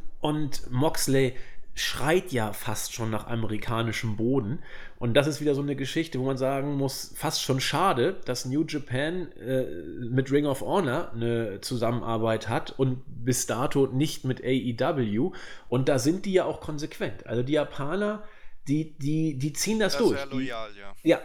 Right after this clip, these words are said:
Speaker 1: die stehen zu ihrem Vertragspartner. Ring of Honor hat arge Probleme. Ähm, nach außen hin wankt bei New Japan da wirklich niemand,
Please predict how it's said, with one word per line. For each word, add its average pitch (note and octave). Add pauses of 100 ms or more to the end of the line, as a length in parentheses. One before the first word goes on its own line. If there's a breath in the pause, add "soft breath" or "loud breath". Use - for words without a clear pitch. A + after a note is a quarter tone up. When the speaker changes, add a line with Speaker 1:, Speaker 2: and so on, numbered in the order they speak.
Speaker 1:
die D#3
stehen A3
zu -
ihrem F#3
Vertragspartner. A3
Ring F#3
of E3+
Honor F3+
hat E3
arge G#3+
Probleme. F#3+ (460 loud breath)
Ähm, D3
nach D3
außen G#3+
hin E3+ (580)
wankt D#3
bei D#3+
New E3
Japan F3
da D#3+
wirklich E3
niemand, E3+